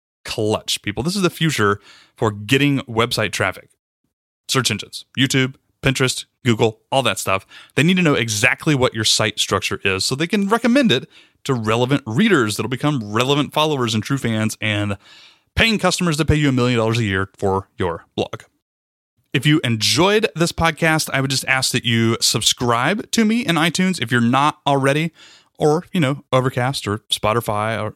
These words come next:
Spotify, Spotify, whatever. Please subscribe. That is what helps me get my own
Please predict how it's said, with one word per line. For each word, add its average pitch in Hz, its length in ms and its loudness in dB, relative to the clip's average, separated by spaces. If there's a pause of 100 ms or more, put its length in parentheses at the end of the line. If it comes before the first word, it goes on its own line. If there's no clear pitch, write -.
Spotify, 123 720 -2 (260)
Spotify, 127 680 0
whatever. 127 480 2 (360)
Please 208 320 2
subscribe. 139 640 2
That 143 180 2
is 131 100 0
what 127 160 0
helps - 300 -2
me 123 400 2
get 120 300 -4
my 104 160 0
own 226 340 2